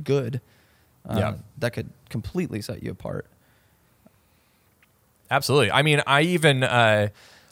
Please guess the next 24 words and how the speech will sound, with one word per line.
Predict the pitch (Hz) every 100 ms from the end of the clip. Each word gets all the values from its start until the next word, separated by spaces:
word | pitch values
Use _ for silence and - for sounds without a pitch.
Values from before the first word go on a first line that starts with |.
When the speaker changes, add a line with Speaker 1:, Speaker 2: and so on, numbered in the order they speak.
| -
Speaker 2:
a |
lot | 123 147
of |
times | 147 147 139
if | 117
I'm | 135 139
actually | 131 131 139
having | 123 120 120 113 113
these | 107 107
Zoom | 101 92 107 117
meetings, | 127 131 147 165 170 - - - _
um, | - 113 101 92 90 90 95 - _ -
you | 110
know, | 98 92 98
I'm | 113 127 131
recording, | 113 123 - - 143 123 -
<laughs> |
I'm, | 135 156
like, | 139 120
using | 117 151 160 160 143
my | 131
actual | 123 113 120 - 135 123
Speaker 1:
<laughs> |
Speaker 2:
camera | - 123 117 110 101 98